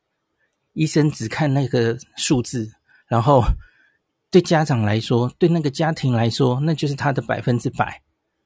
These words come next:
呃，我已经在很多场合跟大家讲过，这个没有帮助。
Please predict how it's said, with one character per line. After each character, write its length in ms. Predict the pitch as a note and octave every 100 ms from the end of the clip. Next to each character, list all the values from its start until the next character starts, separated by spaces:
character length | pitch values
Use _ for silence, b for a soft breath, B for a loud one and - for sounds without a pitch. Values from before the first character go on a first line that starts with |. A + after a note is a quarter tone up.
| _ _ _ _ _ _ _ _ _ _ _ _ _ _ _
呃， 300 | D#3+ C#3+ B2+ - -
我 60 |
已 60 | D#3
经 140 | C#3
在 80 | F3+
很 160 | D3 A2+
多 160 | D3+
场 200 | D#3 B2+
合 120 | A2+ A2+
跟 180 | C3+
大 100 | C#3
家 120 | B2+ C3
讲 200 | B2 G#2
过， 240 | C#3+ A#2+ B B B B B B _ _ _ _ _ _ _ _ _ _ _ _
这 140 | - D#3
个 100 | C3+
没 100 | C3+
有 160 | C#3
帮 300 | A2 B2+ B2
助。 260 | B2 -